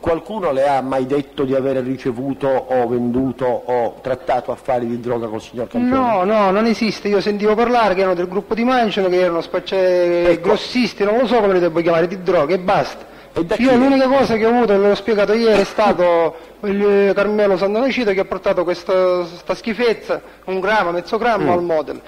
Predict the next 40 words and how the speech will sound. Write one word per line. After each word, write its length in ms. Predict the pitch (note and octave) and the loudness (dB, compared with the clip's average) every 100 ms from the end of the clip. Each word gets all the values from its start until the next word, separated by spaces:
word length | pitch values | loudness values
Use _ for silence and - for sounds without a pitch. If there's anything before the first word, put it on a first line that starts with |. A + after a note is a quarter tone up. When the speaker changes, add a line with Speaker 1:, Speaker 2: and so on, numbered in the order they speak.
| - | -2
Speaker 1:
E 140 | D#3 | 0
Speaker 2:
E 80 | D#3 | 2
basta, 560 | E3 F3+ A3 - - | 0 0 0 0 -4
poi 160 | - A#3 | -2 0
non, 120 | G#3+ | 2
non 140 | G3+ G#3 | 2 0
ho 40 | |
mai 320 | G#3+ A3 A3 | 0 2 2
visto 240 | G#3+ G#3 - | 2 0 -2
nessuno 380 | A3 - B3+ F#3 | -4 -2 0 2
con 100 | F#3 | 2
la 80 | |
droga. 360 | F3+ F3+ D#3+ A#2 | 2 2 0 -2
Speaker 1:
Signor 260 | - B2 C#3+ | -6 -2 0
Avola, 260 | A#2+ G2+ A2 | 0 0 -2
vuol 180 | E3 | -4
dirmi 260 | E3+ A2+ F#2 | -2 -4 -4
da 120 | F#2+ | -6
chi 180 | G2+ G#2+ | -6 -6
ne 100 | G2+ | -4
ha 40 | G2+ | -4
sentito 400 | - G2 G#2+ G2 | -6 -6 -6 -6
parlare, 520 | A2 G2+ E2 E2 G#2+ | -6 -4 -6 -6 -12
se 160 | A2+ - | -14 -10
lo 80 | F2 | -8
ricorda? 480 | F#2 F2+ C#2 D#2 E2+ - - - - _ _ - - - - - _ | -8 -8 -10 -12 -14 -20 -20 -20 -20 _ _ -20 -20 -20 -20 -20 _
Speaker 2:
Ma 260 | - G3 G#3 | -6 0 2
parlavamo 440 | A3+ A3+ A#3 G#3+ G3 F#3+ | 2 2 4 4 4 2
al 120 | G3 | 2
Model 340 | G3 F#3+ F3+ | 2 2 2
con 140 | F3+ F3+ | 2 0
Marcello, 720 | E3+ - F#3 E3 D#3+ E3 E3 E3 | -2 -2 -2 0 0 0 2 0
chi 80 | E3 | -4
spacciava 400 | - E3 F3 D#3 | -6 -4 -2 -2
droga, 320 | D3 F3+ E3 | 0 2 2
chi 80 | D#3 | 0
non 140 | E3 | -2
la 60 | D#3 | -2
spacciava. 840 | - D3+ - F3+ E3 D3+ D#3+ D3 - - - - - - - | -4 -10 -4 0 0 0 -2 -6 -12 -20 -20 -20 -20 -20 -20
E 280 | D3+ C3+ | -18 -16